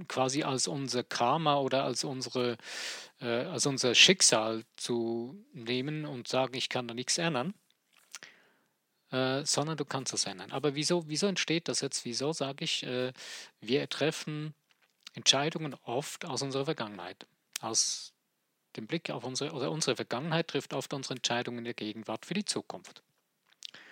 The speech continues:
Also, du hast Dinge in deiner Vergangenheit erlebt, erfahren und hast, ähm,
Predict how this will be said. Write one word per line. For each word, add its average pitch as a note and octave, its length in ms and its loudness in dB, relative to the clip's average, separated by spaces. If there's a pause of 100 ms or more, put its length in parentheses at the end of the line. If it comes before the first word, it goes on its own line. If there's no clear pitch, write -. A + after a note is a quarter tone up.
(1120)
Also, C3+ 340 4
du D#3 200 4
hast G#3 280 4
Dinge F#3 200 6
in F#3 80 4
deiner C#3+ 240 4
Vergangenheit C3+ 520 -4
erlebt, A#2+ 460 0
erfahren D3+ 560 0
und A2+ 260 -12
hast, - 320 -4
ähm, G#2 380 -8